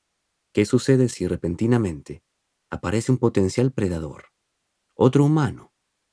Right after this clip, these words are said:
pero uno desconocido. El sistema rápidamente se organiza para adoptar un modo defensivo. Lo que antes parecía un ruido desafinado de un conjunto de instrumentos desentonados, se convierte de inmediato en una sinfonía finamente orquestada.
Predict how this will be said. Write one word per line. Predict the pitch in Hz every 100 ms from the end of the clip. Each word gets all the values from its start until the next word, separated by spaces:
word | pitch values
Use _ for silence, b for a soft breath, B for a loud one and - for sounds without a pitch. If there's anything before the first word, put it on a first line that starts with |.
| _ _
pero | - 80 90
uno | 104 98
desconocido. | 85 - 71 - 71 67 - _ _ _ _ _ _ _ _ _ _ _ _
El | 87
sistema | 80 82 117
rápidamente | 117 117 123 107 110 - 127
se | -
organiza | 92 87 85 110 120
para | 92 87
adoptar | 85 - 104
un | 113
modo | 101 113 110
defensivo. | 92 85 73 73 65 _ _ _ _ _ _ _ _ -
Lo | 82
que | - 87
antes | 110 - -
parecía | - 78 80 104
un | 101
ruido | 101 104 92
desafinado | 87 - - 92 104 113 98
de | 85
un | 98
conjunto | 104 98 - 117 95
de |
instrumentos | 90 85 - 87 98 107 95
desentonados, | 87 82 82 85 127 110 104 - _ _ _ _ _ _ _
se | - 113
convierte | 104 101 147 139 135
de |
inmediato | 131 117 113 135 135
en | 120
una | 131
sinfonía | 123 107 90 98 107 123 120
finamente | - 160 160 139 123 123 113
orquestada. | 95 95 - 76 71 82